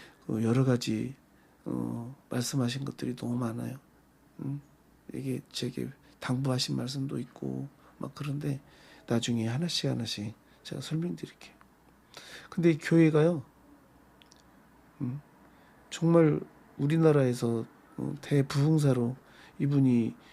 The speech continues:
어, 그 했던 교회 아닙니까? 음,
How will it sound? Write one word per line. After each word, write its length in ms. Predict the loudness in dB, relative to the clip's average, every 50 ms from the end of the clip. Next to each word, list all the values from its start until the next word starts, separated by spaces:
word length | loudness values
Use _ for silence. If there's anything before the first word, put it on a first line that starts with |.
| -20 -20 -20 -20 -20 -14 -8
어, 480 | -6 -2 -2 0 0 0 -2 -2 -4 -6 -8 -12 -14 _ _ -20 -20 -20 _ _ _ _ -20 -20 -20 _
그 400 | -12 -6 -4 -4 -2 -2 -4 -4
했던 320 | -6 -6 -4 -2 -2 -2 -2
교회 260 | 0 2 2 2 2
아닙니까? 580 | 2 0 -2 -4 -6 -8 -8 -8 -8 -8 -8 -8 -10 _ _ _ _ _ _ _ _ _ _ _ _ _ _ _ _ _ _ -12
음, 180 | -10 -10 -10